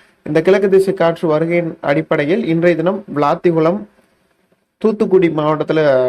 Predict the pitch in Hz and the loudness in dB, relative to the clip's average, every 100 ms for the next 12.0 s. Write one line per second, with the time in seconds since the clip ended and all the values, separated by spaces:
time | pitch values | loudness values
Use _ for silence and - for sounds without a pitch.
0 | 127 131 160 160 151 151 143 127 147 156 | -2 -4 -2 0 0 -2 -2 0 0 -2
1 | 156 143 135 139 135 - 147 160 147 143 | -4 -4 -4 -2 -4 -4 0 0 0 -2
2 | 135 156 - _ _ _ _ _ _ _ | -2 -4 -6 _ _ _ _ _ _ _
3 | _ _ _ _ _ - - 185 226 220 | _ _ _ _ _ -18 -2 0 2 2
4 | 196 202 190 165 160 156 170 190 - 160 | 2 2 2 2 0 0 2 0 2 2
5 | 175 170 160 147 143 185 196 _ _ _ | 4 4 0 0 0 0 -4 _ _ _
6 | _ _ _ - - 170 202 220 196 190 | _ _ _ -20 -2 2 2 2 0 0
7 | 170 160 156 156 190 202 170 170 185 170 | 2 2 0 0 -2 -2 0 2 4 2
8 | 156 143 151 185 - _ _ _ _ _ | 0 -2 -4 -4 -8 _ _ _ _ _
9 | _ _ _ _ 143 160 175 170 170 143 | _ _ _ _ 0 2 2 2 0 0
10 | 151 196 196 190 170 160 151 151 147 135 | 0 0 2 2 2 0 -2 -4 -6 -4
11 | 160 190 196 156 170 185 165 151 147 170 | 0 0 0 -2 2 2 2 -2 -4 -2